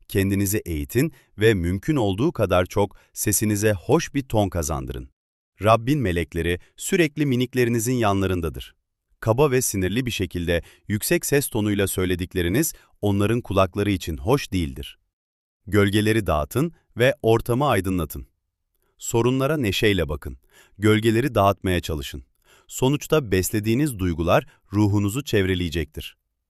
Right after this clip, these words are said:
Karşınızdakilere karşı anlayışlı olmaya çalışın. Sevginin, iyiliğin ve neşenin eve yayılmasına izin verin. Bu yaklaşım,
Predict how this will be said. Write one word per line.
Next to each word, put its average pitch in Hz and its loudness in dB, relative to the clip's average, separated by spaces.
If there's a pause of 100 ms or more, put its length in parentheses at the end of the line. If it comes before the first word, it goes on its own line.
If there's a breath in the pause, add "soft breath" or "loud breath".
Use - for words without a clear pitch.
(140)
Karşınızdakilere 131 0
karşı 104 2
anlayışlı 110 2
olmaya 73 0
çalışın. 69 -8 (400)
Sevginin, 80 0 (280 soft breath)
iyiliğin 104 0 (240 soft breath)
ve 98 0
neşenin 101 -2
eve 92 0
yayılmasına 107 0
izin 90 -2
verin. 64 -8 (540)
Bu 175 2
yaklaşım, 104 2